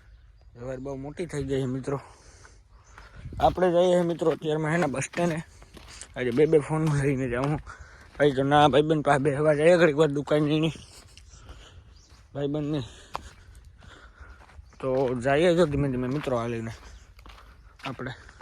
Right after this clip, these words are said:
હાલો, પૂગીને દેખાડું, પછી એના દુકાને મળીએ આપણે.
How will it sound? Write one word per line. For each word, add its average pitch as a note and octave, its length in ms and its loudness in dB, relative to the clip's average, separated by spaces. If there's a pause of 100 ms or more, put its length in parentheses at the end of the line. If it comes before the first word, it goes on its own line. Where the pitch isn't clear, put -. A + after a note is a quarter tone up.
(1300)
હાલો, D#3+ 200 6
પૂગીને D3+ 420 2
દેખાડું, D3 420 2
પછી B2+ 180 -4
એના B2 140 -6
દુકાને A#2+ 320 -6
મળીએ C#3 340 -6
આપણે. A#2+ 220 -8